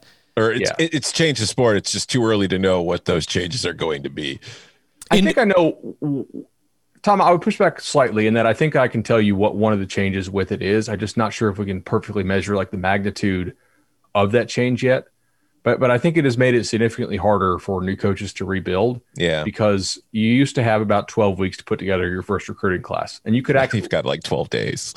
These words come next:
Speaker 2: Yeah, exactly. So you're basically punting on it. We're, we're looking at these first classes. Even the schools, honestly, that, that are doing well with new coaches from that time,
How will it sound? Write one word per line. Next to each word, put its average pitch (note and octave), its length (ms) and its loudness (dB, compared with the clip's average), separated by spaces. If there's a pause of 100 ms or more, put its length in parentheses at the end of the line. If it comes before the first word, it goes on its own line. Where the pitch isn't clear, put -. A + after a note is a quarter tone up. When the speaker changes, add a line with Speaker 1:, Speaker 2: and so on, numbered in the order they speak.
(100)
Speaker 2:
Yeah, E3 300 4
exactly. A#2+ 560 0
So - 120 -4
you're B2+ 160 -2
basically D#3+ 320 2
punting A2+ 460 -2
on F#2+ 140 0
it. F#2+ 60 -4
We're, A#2+ 140 2
we're B2+ 160 2
looking C#3+ 220 2
at A#2+ 160 2
these G#2+ 160 0
first A#2 240 0
classes. G#2 520 0 (580)
Even A3+ 260 4
the G3 100 2
schools, C#3+ 640 -2 (600)
honestly, C3 440 2
that, A2 300 2 (460)
that A2 180 2
are G#2+ 140 4
doing A2+ 480 2
well A#2 500 2
with B2+ 200 -2
new C#3 100 2
coaches C3 400 -2
from C#3+ 140 -4
that C3+ 160 0
time, C3 460 -2